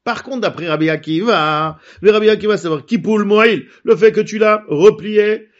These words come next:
ce n'a, ce, cela ne s'appelle plus un keli. Et alors,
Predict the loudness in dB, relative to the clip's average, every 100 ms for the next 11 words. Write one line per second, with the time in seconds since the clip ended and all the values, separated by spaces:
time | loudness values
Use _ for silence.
0 | _ -14 -6 -2 -2 -2 -4 -4 -8 -16
1 | -2 0 0 0 -2 -2 -2 -2 -2 0
2 | 0 4 2 0 _ _ _ _ _ -4
3 | 0 2 2 2 2 0 -4